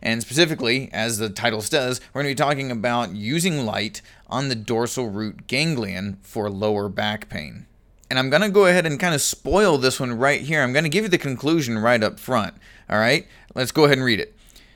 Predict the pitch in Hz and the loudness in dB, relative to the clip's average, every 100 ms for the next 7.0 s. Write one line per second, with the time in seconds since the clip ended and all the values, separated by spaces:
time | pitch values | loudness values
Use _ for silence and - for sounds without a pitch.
0 | - 123 135 120 - _ - 110 127 156 | 0 4 6 4 2 _ -12 0 4 4
1 | 170 214 220 - 139 120 135 170 175 110 | 6 4 4 2 2 6 4 4 4 4
2 | 107 113 110 151 - _ _ _ _ - | 2 -2 -4 -6 -10 _ _ _ _ -2
3 | 123 120 127 120 117 123 151 196 202 202 | 0 2 0 -2 -2 -2 -2 0 2 0
4 | 139 156 190 - 131 120 117 - 120 107 | 0 -4 -2 0 0 2 0 -4 -4 2
5 | 120 151 131 135 - 120 98 95 95 - | 2 4 2 0 -2 -4 -4 -6 -8 -12
6 | _ 120 120 - 160 202 156 104 98 | _ -2 -2 -2 -4 -2 -2 -2 -6